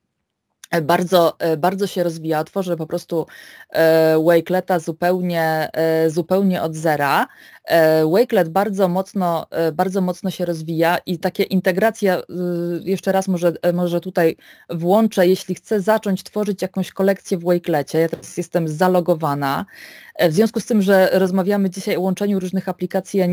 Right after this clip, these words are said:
ja nie omawiam dokładnie tego, jak zakładać konto, e, ponieważ takie informacje, jeśli ktoś z was będzie zainteresowany narzędziem, to ja gorąco zapraszam do grup, takich dedykowanych polskich grup poświęcony-, e, poświęconym tym aplikacjom, czyli na przykład tutaj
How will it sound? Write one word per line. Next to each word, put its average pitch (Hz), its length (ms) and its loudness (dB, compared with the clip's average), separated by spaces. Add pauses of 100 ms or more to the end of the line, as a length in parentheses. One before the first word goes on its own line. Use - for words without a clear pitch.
ja 180 120 2
nie 185 160 4
omawiam 190 360 2
dokładnie 170 480 0
tego, 165 220 -2
jak 165 220 2
zakładać 165 500 -8
konto, 180 520 0 (440)
e, 170 140 4
ponieważ 180 400 0
takie 202 240 -2
informacje, 185 640 -2
jeśli 175 240 -4
ktoś 196 340 2
z - 80 -10
was 175 240 0
będzie 190 280 0
zainteresowany 175 640 -4
narzędziem, 170 500 -2
to 175 100 -2
ja 170 120 4
gorąco 180 380 0
zapraszam 170 500 -4
do 160 100 0
grup, 165 440 -2
takich 160 240 -2
dedykowanych 175 680 0
polskich 175 420 -4
grup - 320 -2 (140)
poświęcony-, 165 880 -2 (540)
e, 165 300 6
poświęconym 180 500 -2
tym 175 160 -4
aplikacjom, 175 600 -4
czyli 196 120 -2
na 175 80 0
przykład 180 380 0
tutaj 185 380 0